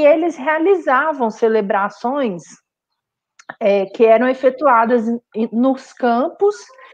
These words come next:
em altares circulares feitos de pedra. E tem um altar muito famoso, que eu vou pedir o João pra colocar aí, que eu acho que todo mundo já viu, que é Stonehenge, que fica na Inglaterra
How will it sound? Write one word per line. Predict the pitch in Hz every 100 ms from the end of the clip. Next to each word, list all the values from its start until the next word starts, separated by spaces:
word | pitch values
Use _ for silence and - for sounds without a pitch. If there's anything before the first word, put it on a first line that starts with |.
| - _ _
em | 254 311
altares | 311 339 311 254 269 302
circulares | - 320 - 339 311 262 269 285
feitos | - 277 277 311
de | 269 339
pedra. | - 269 269 226 185 - _ _
E | 262
tem | 262 311
um | 381
altar | 370 359 302 302
muito | 240 277 403 466 403
famoso, | - 262 247 233 320 277 254
que | 233
eu |
vou | 226
pedir | 220 202 226
o | 220
João | 220 202 208
pra | 208
colocar | 208 214 202 196 _ 196
aí, | 214 254 320
que | 320
eu | 277
acho | 302
que | -
todo | - 392 403
mundo | 339 311 269
já | 240 226
viu, | 202 254 359 392 - _ _ 285
que | 294
é | 285 349
Stonehenge, | - 330 311 349 294 294 294 320 - - -
que | 285
fica | - 269 277
na | 269 254
Inglaterra | 262 269 262 - 233 320 294